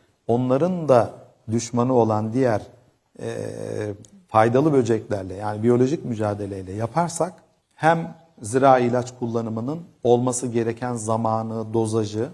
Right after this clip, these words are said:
hem de eğer mümkünse ve de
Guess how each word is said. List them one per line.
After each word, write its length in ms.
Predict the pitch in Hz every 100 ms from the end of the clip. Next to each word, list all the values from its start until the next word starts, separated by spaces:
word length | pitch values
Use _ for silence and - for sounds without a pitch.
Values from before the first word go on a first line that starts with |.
| - _ _ _
hem 320 | - 143 143 127
de 240 | 135 170 - _ _ -
eğer 420 | 113 127 143 - - -
mümkünse 840 | 120 123 120 117 110 - 127 143 - 104
ve 160 | 110
de 220 | 110 107